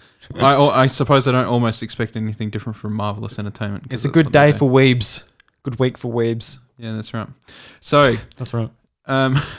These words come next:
Speaker 1: <laughs> join Hisako and fight hordes of undead to defend her right to a normal school life in the two point five D zombie-infested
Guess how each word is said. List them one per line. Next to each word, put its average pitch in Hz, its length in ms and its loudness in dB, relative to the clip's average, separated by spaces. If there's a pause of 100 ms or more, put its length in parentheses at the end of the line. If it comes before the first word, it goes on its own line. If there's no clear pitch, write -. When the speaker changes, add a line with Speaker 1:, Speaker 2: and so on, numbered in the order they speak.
(460)
Speaker 1:
<laughs> 190 680 -18
join 185 260 4
Hisako 165 840 4
and 135 200 -2
fight 143 340 2
hordes 131 300 0
of 123 80 -4
undead 120 480 2
to 123 200 0
defend 120 380 -2
her 117 100 2
right 117 560 2
to 120 160 -4
a - 20 -2
normal 113 300 -2
school 113 280 -6
life 107 320 -4
in 113 120 -6
the 107 60 -6
two 120 180 -4
point 113 180 -8
five 110 300 -2 (400)
D 104 360 -6 (300)
zombie-infested 107 720 -6